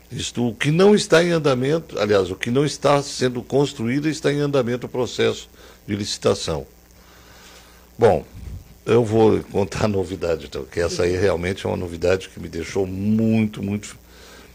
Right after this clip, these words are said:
Hoje é uma noite que eu vou dormir tranquilo, porque s-, e o Matheus estava junto, presenciou isso aí.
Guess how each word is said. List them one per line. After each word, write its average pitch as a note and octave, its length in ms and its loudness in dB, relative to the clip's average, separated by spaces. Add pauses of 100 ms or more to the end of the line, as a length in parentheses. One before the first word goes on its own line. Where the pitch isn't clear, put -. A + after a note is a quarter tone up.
Hoje A#2 380 4
é - 20 4
uma A#2 180 4
noite A2 320 2
que - 80 -6
eu G#2 100 2
vou F#2+ 160 0
dormir F#2 440 -2 (180)
tranquilo, A2 680 -2 (1000)
porque F#2 320 -6
s-, F#2+ 480 0
e F2+ 260 -6
o F2 140 -6
Matheus G2+ 400 0
estava G#2 300 0
junto, F#2+ 400 -6
presenciou G2+ 560 -2
isso D#2+ 200 -6
aí. C#2 180 -12